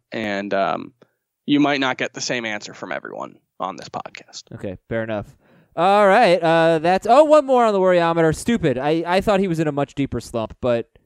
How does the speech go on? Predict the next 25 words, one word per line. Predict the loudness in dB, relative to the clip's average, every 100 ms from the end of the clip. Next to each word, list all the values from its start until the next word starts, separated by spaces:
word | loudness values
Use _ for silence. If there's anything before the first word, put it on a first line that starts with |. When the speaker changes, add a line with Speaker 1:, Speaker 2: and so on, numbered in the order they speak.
| _ _ _ _ -4
Speaker 2:
I | 0
don't | 2
think | 0
it's | 0
that | 0 0
stupid, | -4 -6 -4
actually. | -4 -6 -6 -2
Last | 0 0 -2
nine | -4 -2
games, | -2 -4 -6
Keston | -6 -6 -6 -8 -8
Hiura | -2 0 0 -2 _ _ _ -12
is | -4
batting | 0 0 -2 -2
one | -2 -2
twenty-five | -4 -6 -4 -2 0 0 -2 -4
with | -10 -8
two | -6
doubles, | 0 0 -2 -6 -10 -12
or | -4
two | 0
walks, | 4 2 0 -4
rather, | -2 -2 -4 -8 _ _ _ -6
one | -4 0
double, | 0 0 -4